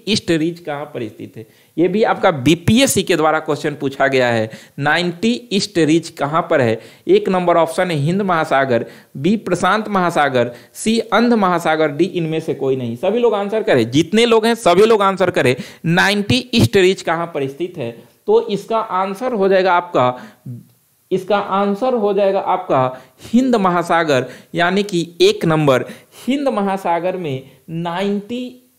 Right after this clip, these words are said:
ईस्ट रीज स्थित है, जो कि हिंद महासागर में स्थित एक कटक का नाम है, ध्यान रखना है। रीज एक कटक होता है, तो एक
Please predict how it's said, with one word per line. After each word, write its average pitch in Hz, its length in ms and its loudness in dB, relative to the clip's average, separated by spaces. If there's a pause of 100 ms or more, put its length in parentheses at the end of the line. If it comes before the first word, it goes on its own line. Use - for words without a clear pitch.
(120)
ईस्ट 226 360 -2 (320)
रीज 170 280 2 (160)
स्थित 196 260 -4
है, 131 360 -2 (120)
जो 175 140 0
कि 196 180 0
हिंद 202 300 -2
महासागर 185 680 0
में 185 200 -2
स्थित 165 420 0 (300)
एक 196 240 4 (260)
कटक 196 440 0 (120)
का 143 140 -2
नाम 139 260 -4
है, 139 100 -4
ध्यान 131 260 -4
रखना 131 260 -6
है। 120 220 0 (280)
रीज 208 440 2
एक 185 220 -4
कटक - 300 -2
होता 160 220 0
है, 196 100 2
तो 202 260 -6
एक 190 200 0